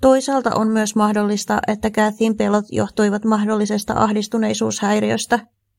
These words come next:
Yksi sen monista oireista on,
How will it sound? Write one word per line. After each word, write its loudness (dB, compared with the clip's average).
Yksi 0
sen 2
monista 0
oireista 0
on, 0